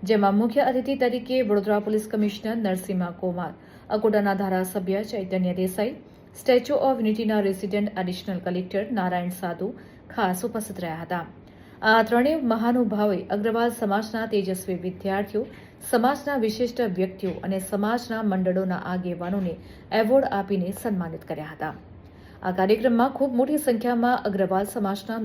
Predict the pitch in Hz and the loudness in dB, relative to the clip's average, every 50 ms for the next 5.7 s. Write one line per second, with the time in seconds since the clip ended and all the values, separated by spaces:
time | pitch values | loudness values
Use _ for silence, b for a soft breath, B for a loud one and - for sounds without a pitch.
0 | 185 180 185 185 180 165 - 180 156 151 151 156 160 160 - 160 160 - - - | -2 -2 -2 -4 -6 -6 -6 -8 -8 -6 -8 -8 -8 -6 -4 -4 -4 -6 -10 -18
1 | - - - - - - - - - - - - - - - - - - - - | -20 -20 -20 -20 -20 -20 -20 -20 -20 -20 -20 -20 -20 -20 -20 -20 -20 -20 -20 -20
2 | - - - - - - - B B B B B B B - - 196 240 269 294 | -20 -20 -20 -20 -20 -20 -20 B B B B B B B -6 2 6 8 10 10
3 | 320 320 269 262 277 269 - 277 269 269 277 277 - - 226 214 214 233 220 226 | 10 10 8 6 6 6 4 4 4 4 4 2 2 0 0 2 2 2 4 4
4 | 247 277 269 - - - 202 185 185 208 202 214 202 196 180 190 202 208 220 214 | 2 0 -2 -6 -10 -12 -10 -4 -2 0 2 2 2 2 2 2 2 2 4 2
5 | 214 202 214 214 - 220 190 185 - 196 190 180 185 185 | 2 2 0 0 -2 -6 -6 -4 -2 -2 -2 -2 -4 -6